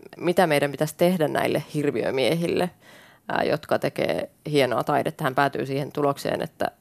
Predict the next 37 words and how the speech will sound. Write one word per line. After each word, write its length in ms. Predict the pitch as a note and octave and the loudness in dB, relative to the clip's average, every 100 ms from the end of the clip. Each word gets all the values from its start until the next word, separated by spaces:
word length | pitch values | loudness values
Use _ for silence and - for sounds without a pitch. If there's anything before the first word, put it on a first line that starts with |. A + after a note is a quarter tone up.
| - | -10
että 220 | D3 D3 | -8 -2
Manhattan 420 | C#3 C#3+ - C#3+ | -2 -2 -4 -2
on 80 | C#3 | 0
kaikesta 340 | C#3+ - - | -2 -4 -8
huolimatta 480 | C#3+ C3+ D#3 - - - _ _ - | -2 -2 -4 -6 -8 -8 _ _ -6
tosi 320 | D3 - A#2+ - - | -4 -4 -8 -10 -2
hieno 320 | D#3+ D#3+ C#3+ | 4 6 4
elokuva, 600 | - D3 D3+ D3+ C#3 C3+ D#3 - - _ | 2 2 0 -2 -2 0 -2 -8 -20 _
ikään 180 | - B2 | -2 0
kuin 120 | B2+ | 2
elokuvataidetta 840 | D3+ C#3+ B2 C3+ D#3+ D#3 C#3+ C#3+ - | 4 4 2 0 2 4 2 -2 -4
parhaimmillaan, 840 | - D#3 D#3 C#3 C#3 C3+ - D#3+ E3+ | 2 2 2 0 -2 -2 -2 -4 -4
ja 140 | - - | -2 0
onhan 220 | C3+ C#3+ | 0 -2
se 80 | D3 | -2
munkin 280 | E3 D3+ - | -2 0 -4
mielestä 360 | B1+ D#3 - | -2 -4 -6
sitä. 300 | - C3 D#3 - - - - - - - _ - | -6 -4 -4 -6 -18 -20 -20 -20 -20 -20 _ -14
Mut 240 | - A#2+ C3+ | -6 -4 -2
sitten, 260 | D#3 - | -4 -2
että 200 | C3+ - - - | -4 -4 -6 -2
tää 220 | C#3+ C#3+ | 0 2
ongelma, 580 | D#3 D#3 C#3+ C3+ C3 - - - _ _ - | 2 2 2 2 2 0 -4 -20 _ _ 0
tästä 280 | D3+ D3+ C3+ | 0 2 -2
näkökulmasta 640 | B2+ C3+ - A2 D3 - | -2 -2 -2 -2 -2 -6
sen 140 | D3 - | -4 -2
elokuvan 380 | C3 C#3 - | -2 -2 -4
katsominen 720 | C3+ C#3+ - - E2+ E2 - - - | 0 -2 -2 -6 -4 -4 -6 -6 -2
on 140 | C#3 | 0
niin 200 | C#3+ C#3+ | 2 2
suuri 240 | C3+ C#3 C#3 | 0 0 2
ongelma, 380 | C#3+ C3+ F2 | 2 0 0
että 100 | D2+ | -2
meidän 140 | D3 - | -2 -2
täytyy 200 | - - | 0 0
käsitellä 400 | D3+ D3 - D#3 | -2 -2 -2 -2
sitä 240 | - - | 0 -2